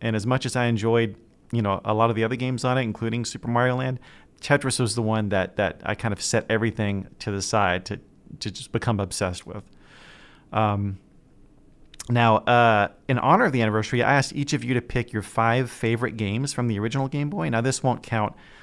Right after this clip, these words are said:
um, games that were made exclusively for Game Boy Color.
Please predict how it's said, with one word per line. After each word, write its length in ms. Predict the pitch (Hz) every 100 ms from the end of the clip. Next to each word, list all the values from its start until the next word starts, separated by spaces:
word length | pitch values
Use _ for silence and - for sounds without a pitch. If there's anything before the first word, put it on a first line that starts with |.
| - -
um, 320 | 107 104 98
games 320 | 107 101 -
that 120 | 104
were 120 | 95
made 180 | 98 98
exclusively 580 | 98 - 113 104 101 98
for 140 | 95
Game 180 | 98 98
Boy 140 | 92 90
Color. 420 | - 113 107 110